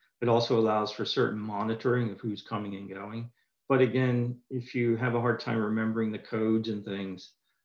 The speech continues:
um, or if it gets hacked, you may be exposing your house to a breach. Um, vacuums,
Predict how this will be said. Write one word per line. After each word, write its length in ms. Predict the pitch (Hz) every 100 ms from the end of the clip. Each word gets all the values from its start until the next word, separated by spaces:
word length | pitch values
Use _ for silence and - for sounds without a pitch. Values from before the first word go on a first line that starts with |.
| _
um, 420 | 110 104 98 95 - _ _ _ -
or 160 | 131
if 120 | 110 123
it 80 |
gets 200 | 113 101
hacked, 440 | - 139 110 101 -
you 80 | 107
may 180 | 107
be 160 | 101 101
exposing 560 | 98 - 107 104 101 95
your 140 | 92
house 360 | 98 98 92 -
to 100 | 107
a 40 |
breach. 540 | 127 127 - - - _ _ _ _ _ _ _ _ _ -
Um, 580 | 110 107 107 104 101 95 _ _ _
vacuums, 760 | 185 190 175 156 147 139 -